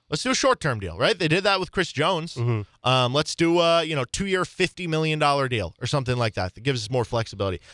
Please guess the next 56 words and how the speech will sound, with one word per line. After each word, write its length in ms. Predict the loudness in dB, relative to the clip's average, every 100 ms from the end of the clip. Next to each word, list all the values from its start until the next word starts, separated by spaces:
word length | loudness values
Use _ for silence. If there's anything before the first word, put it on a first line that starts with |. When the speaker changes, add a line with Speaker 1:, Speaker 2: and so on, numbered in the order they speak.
| 0
Speaker 1:
I, 200 | 2 4
I 80 | 4
don't 100 | 2
know 80 | 0
if 80 | 0
that 140 | 0
would 100 | 0
actually 300 | -2 -2 -4
be 60 | -2
something 340 | 0 0 0
they'd 120 | 0
be 120 | 0
interested 360 | 0 -2 -2 -2
in. 160 | -2 -4 -12 _
Maybe 320 | 2 4 4 2
it 100 | 2
would 180 | 0
be, 120 | 0 0
but 180 | 0 0
I, 140 | 0 0
I 80 | -2
think 220 | -2 0
Orlando 400 | 0 0 0 0
Brown 240 | 2 2
probably 300 | 2 0 0
wants 260 | 0 -2 -4
the 60 |
long-term 500 | -2 0 -2 -2 -4
security. 580 | -4 -4 -2 -2 -4 -16 _ _ _ _ _ -2
Um, 280 | 2 2 2
that 160 | 2
makes 160 | 2 0
it 80 | 0
more 120 | 0
difficult 540 | 0 -2 -4 -6 -4
because 220 | -2 0 2
I 80 |
even 280 | 2 0 -2
think 280 | 0 0 0
that, 260 | 0 0 0
like 180 | 0
I 80 | 0
said, 280 | 0 0 0
like, 160 | -2 -2
some 180 | -2
of 60 | -2
the 60 | -2
projections 640 | 0 2 0 -2 -4 -2
you 80 | -2
would 100 | -2
see 240 | 0 0
where 160 | 2 0
it 40 |
would 100 | 0
be 100 | 0
like, 240 | 0 0